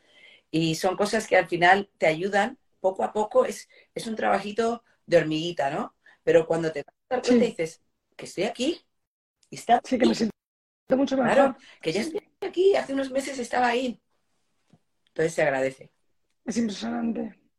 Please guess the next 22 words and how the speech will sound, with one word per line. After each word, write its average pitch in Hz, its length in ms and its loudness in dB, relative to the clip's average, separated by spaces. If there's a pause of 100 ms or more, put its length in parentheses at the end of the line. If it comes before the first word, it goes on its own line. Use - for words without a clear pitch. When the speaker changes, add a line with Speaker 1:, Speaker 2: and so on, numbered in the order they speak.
(120)
Speaker 2:
Bueno, 247 280 -2
te 254 100 -2
doy 262 80 2
la 277 140 2
enhorabuena, 262 440 -4
estás 285 300 -14
guapísima. 247 760 -8
Speaker 1:
<laughs> - 40 -14
Speaker 2:
Mil 277 200 -4
gracias 277 340 -8
por 269 120 -8
haber 247 140 -6
estado 240 240 -8
conmigo 277 540 -4 (500)
esta 247 300 -6
tarde 269 320 2
de 247 100 -6
Madrid, 247 320 -8
esta 269 200 -12
mañana 240 420 -10
de 233 100 -10
Miami. 208 460 -2